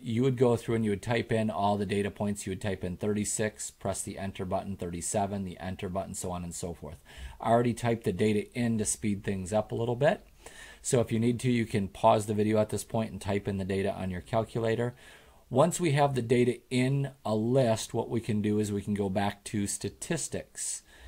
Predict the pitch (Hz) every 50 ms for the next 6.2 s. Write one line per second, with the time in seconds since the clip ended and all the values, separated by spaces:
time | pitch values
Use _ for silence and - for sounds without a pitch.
0 | - - - _ _ - - 113 113 117 127 156 170 170 - - 156 147 139 139
1 | 135 131 127 127 123 117 117 117 113 117 117 110 107 104 - - - 139 151 143
2 | - - 123 113 104 95 101 95 92 95 104 113 123 123 120 117 110 120 120 123
3 | 117 120 110 110 131 139 135 135 117 107 104 104 101 104 101 101 101 104 104 95
4 | 101 101 92 95 104 107 110 117 117 - 123 117 107 107 107 107 110 107 101 104
5 | 101 104 - - 110 98 92 92 92 101 113 110 98 98 101 - 92 87 90 85
6 | 85 110 139